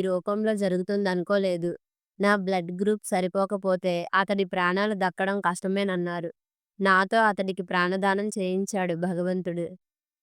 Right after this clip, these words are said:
"ఎంత బ్లడ్ ఇచ్చేశారేంటి అంత నీరసంగా అయిపోయారు?" "అందుకే అసంబద్ధంగా కోరికలు కోరుకోరాదంటారు. ఏం, మన పెళ్లి రోజు ఆనందంగా గడిచిపోవాలని కోరుకోలేకపోయారా?" "పిచ్చి సుజా,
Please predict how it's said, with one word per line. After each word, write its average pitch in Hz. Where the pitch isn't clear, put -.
"ఎంత 196
బ్లడ్ 208
ఇచ్చేశారేంటి 190
అంత 175
నీరసంగా 202
అయిపోయారు?" 202
"అందుకే 202
అసంబద్ధంగా 208
కోరికలు 202
కోరుకోరాదంటారు. 196
ఏం, 208
మన 196
పెళ్లి 196
రోజు 220
ఆనందంగా 208
గడిచిపోవాలని 202
కోరుకోలేకపోయారా?" 196
"పిచ్చి 214
సుజా, 190